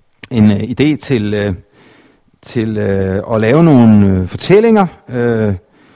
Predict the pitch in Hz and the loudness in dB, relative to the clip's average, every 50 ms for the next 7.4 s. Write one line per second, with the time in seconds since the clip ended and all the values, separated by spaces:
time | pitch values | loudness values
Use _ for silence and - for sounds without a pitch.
0 | _ _ _ _ _ - 120 135 147 143 135 139 135 123 120 117 113 113 110 107 | _ _ _ _ _ -4 0 2 2 4 4 4 4 4 4 4 4 4 2 2
1 | 104 104 104 101 - 113 - - - 165 175 175 180 175 160 - 147 135 135 127 | 2 0 -2 -2 -4 -8 -6 -2 0 2 2 4 2 0 -4 -4 -4 -2 -2 -4
2 | - - 113 110 113 107 - - 175 190 185 175 175 170 165 - 131 110 117 117 | -6 -6 -6 -4 -4 -4 0 0 2 2 2 2 2 0 0 -2 -4 -4 -4 -6
3 | - - 113 104 107 - - 160 165 - 160 156 - - - 160 151 - 165 175 | -6 -6 -6 -6 -6 -6 -6 -6 -4 -4 -6 -8 -10 -8 -8 -8 -4 -2 -2 -2
4 | 196 190 - _ _ _ _ _ _ _ _ _ - 127 117 113 110 107 - 113 | -2 -4 -6 _ _ _ _ _ _ _ _ _ -10 -6 -4 -4 -4 -4 -6 -6
5 | - 120 110 107 110 - - - - - 117 113 123 143 139 - - 127 120 120 | -2 -2 -2 -2 -2 -6 -12 -12 -4 -2 0 0 0 0 -2 -2 -4 -4 -2 -2
6 | 113 113 113 113 110 - - 123 - 170 190 196 - 143 - - - 110 113 113 | -2 -2 0 -2 -2 -4 -6 -6 -2 -2 -2 -2 -4 -8 -16 -18 -14 -10 -8 -8
7 | 110 107 104 - 107 104 101 | -8 -8 -8 -8 -10 -12 -12